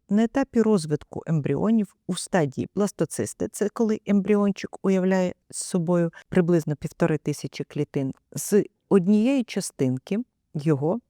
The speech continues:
беруть клітини для аналізу. Частину, з якої беруть клітини для аналізу, називається трофектодерма. На жаль, вона може відрізнятися за генетичним станом між самим ембріоном і різними його частинами. Тому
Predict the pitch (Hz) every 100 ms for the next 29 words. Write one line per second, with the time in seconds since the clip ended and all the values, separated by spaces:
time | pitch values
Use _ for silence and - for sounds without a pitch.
0 | _ 185 220 202 190 - _ - 180 156
1 | - 139 139 - - 151 151 - - -
2 | - - _ - 240 226 339 349 208 214
3 | - 190 160 143 185 170 - _ _ 175
4 | 170 160 147 143 143 147 139 - - -
5 | 170 190 185 196 - 185 - 156 156 -
6 | 135 120 - - - _ _ _ 196 240
7 | 233 190 170 165 _ _ 160 165 160 156
8 | 202 240 214 220 214 170 151 135 - -
9 | - - 147 156 160 156 151 202 - 226
10 | 208 - 156 127 120 - _ - 170 160
11 | - 185 165 135 - 175 175 208 214 247
12 | 277 302 _ _ 196 190 156 196 185 202
13 | 208 - 147 139 143 - 156 - - -
14 | - - _ _ _ _ - 247 208